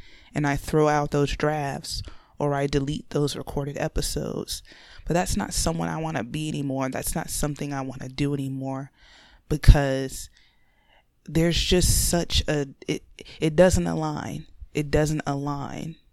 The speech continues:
because with journaling, you have to be real.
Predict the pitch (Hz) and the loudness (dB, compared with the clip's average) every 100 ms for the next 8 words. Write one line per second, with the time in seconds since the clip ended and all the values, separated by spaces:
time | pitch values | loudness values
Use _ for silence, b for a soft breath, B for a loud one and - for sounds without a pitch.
0 | - - 156 - 147 147 - - 147 143 | -10 -6 -2 0 0 -2 -6 -8 -8 -8
1 | - 139 165 202 190 156 151 156 - - | -12 -4 -2 0 2 2 0 -2 -10 -20
2 | - - _ - - 185 165 160 - 147 | -20 -20 _ -12 -4 0 0 0 2 2
3 | 147 165 160 - | 4 6 4 2